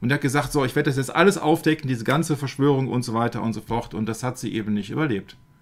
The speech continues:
Sehr interessant, ne? Interessant. Vor allen Dingen,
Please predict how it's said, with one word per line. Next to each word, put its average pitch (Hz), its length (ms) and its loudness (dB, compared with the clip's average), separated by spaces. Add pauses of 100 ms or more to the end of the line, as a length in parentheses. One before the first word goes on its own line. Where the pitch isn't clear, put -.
(480)
Sehr 117 140 -4
interessant, 147 500 -2
ne? 165 260 0 (760)
Interessant. 143 500 -2 (180)
Vor - 140 -2
allen 156 100 6
Dingen, 139 200 -2